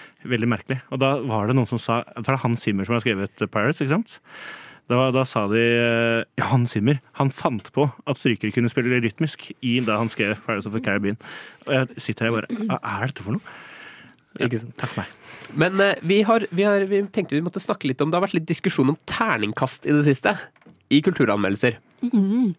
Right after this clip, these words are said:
Speaker 2: Eh, og du gir jo ikke terningkast på konserter.
Speaker 3: Nei, vi begynner jo,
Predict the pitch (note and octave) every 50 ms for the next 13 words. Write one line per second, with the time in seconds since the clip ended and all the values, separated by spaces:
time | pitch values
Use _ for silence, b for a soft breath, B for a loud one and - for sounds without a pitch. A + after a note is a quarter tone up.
0 | - C#3+ C#3 C#3+ - - D3 B2+ - E3 F#3 G#3 F3 E3 C#3+ C#3 D3 E3 - _
1 | _ - - - _ _ - C#3 - E3 B2+ G#2+ G2 A#2 A#2 - - A#2 A#2 A#2+
2 | G2+ - D3 - C4+ - _ _ _ _ B B B B B _ G#3+ G3 F3+ F#3
3 | G3 A3+ C#4+ G4+ A4+ A4+ - _ A#3+ G3+ G#3+ A#3 A3+ B3 A#3 G#3 G3 G3+ A3